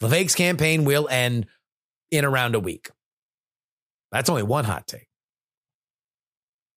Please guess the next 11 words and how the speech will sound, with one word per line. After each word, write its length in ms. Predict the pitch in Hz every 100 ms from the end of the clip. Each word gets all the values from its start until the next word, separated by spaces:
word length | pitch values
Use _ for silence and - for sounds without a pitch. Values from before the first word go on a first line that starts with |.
| _ _ _ _ _ _
Let 100 | 113
me 80 | 151
give 220 | 143 135 104
you 220 | 90 - _
my 120 | 90 82
second. 440 | - 92 - - _ _ _ _ _ _ _ _ _ _ _ _ _ - - _
Chris 280 | - 180 -
Christie's 720 | - 175 151 - 80 - - _ _ _ _ _ _
only 260 | 147 131 120
got 220 | 117 110
about 400 | 95 107 98